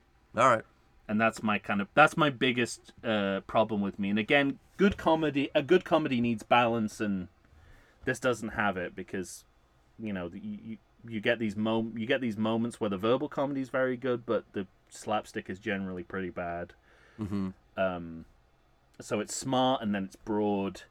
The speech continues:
Speaker 2: and then it goes back and forth between the two in ways that it just doesn't, it just doesn't fit together for me as a,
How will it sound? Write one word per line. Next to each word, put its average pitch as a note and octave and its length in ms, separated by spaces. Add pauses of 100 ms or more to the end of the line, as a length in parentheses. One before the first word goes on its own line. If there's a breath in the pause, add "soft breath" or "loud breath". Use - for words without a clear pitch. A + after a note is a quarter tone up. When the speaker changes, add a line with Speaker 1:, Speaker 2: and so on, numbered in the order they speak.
(360)
Speaker 2:
and A2+ 100
then G2+ 80
it G2 60
goes G2 160
back - 220
and G2+ 120
forth C3 280
between A2+ 360
the G2+ 80
two G2 520
in F#2+ 120
ways F#2+ 260
that - 100
it G#2 80
just C#3 180
doesn't, A#2 400
it C3+ 140
just - 140
doesn't G#2+ 300
fit - 260
together E2+ 400
for F#2 140
me E2+ 200
as D#2+ 180
a, D2 160